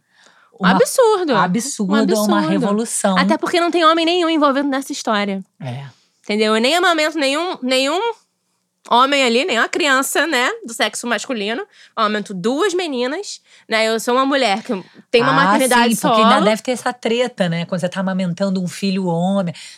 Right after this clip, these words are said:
Speaker 1: né? Essa coisa heteronormativa.
Speaker 2: De tipo
Speaker 1: Ah, então, se eu tô amamenta-, amamentando meu filho homem e eu sinto prazer, aí a mulher deve dar uma pirada maior ainda, talvez.
Speaker 2: Dá, dá uma pirada muito maior. Porque aí você, tipo, o que que você tá fazendo? Você tá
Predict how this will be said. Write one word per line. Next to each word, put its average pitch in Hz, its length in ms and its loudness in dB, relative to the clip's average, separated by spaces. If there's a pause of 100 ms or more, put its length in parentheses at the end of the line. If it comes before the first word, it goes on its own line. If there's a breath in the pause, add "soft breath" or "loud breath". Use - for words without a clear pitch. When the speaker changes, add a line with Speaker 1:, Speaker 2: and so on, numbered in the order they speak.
Speaker 1:
né? 170 120 -2
Essa - 160 -4
coisa 190 240 0
heteronormativa. 180 1200 -2
Speaker 2:
De 240 140 -6
tipo 254 180 -6
Speaker 1:
Ah, 160 80 -2
então, 208 200 0
se 147 100 -10
eu 139 40 -8
tô 170 80 -6
amamenta-, 175 340 -4
amamentando 156 420 -6
meu 165 80 -2
filho 180 260 -4
homem 190 480 0 (380 loud breath)
e 165 80 -4
eu 175 80 0
sinto 185 240 -4
prazer, 170 540 0
aí 180 160 2
a 214 80 4
mulher 208 200 2
deve 196 140 2 (140)
dar 180 160 2
uma 202 160 2
pirada 214 400 2
maior 208 280 2
ainda, 220 240 -2
talvez. 190 240 4
Speaker 2:
Dá, 262 240 6
dá 240 120 0
uma 226 60 0
pirada 247 280 0
muito 269 240 -2
maior. 403 360 2
Porque 277 180 -6
aí 262 100 2
você, 285 240 -4
tipo, 262 160 -8
o - 40 -20
que 349 100 -2
que 381 80 -8
você 403 160 -4
tá 349 100 2
fazendo? 311 340 0
Você - 80 -10
tá 269 220 2